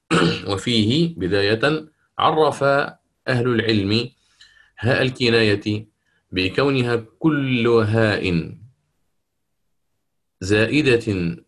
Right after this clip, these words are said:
دالة على المفرد المذكر الغائب،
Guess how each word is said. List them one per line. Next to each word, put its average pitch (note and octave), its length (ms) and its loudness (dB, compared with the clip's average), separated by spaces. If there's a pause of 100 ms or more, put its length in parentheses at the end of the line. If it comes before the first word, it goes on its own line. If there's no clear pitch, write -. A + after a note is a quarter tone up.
(240)
دالة G#2+ 920 0
على G#2 220 0
المفرد G#2+ 560 0
المذكر G#2+ 680 0
الغائب، C3 840 0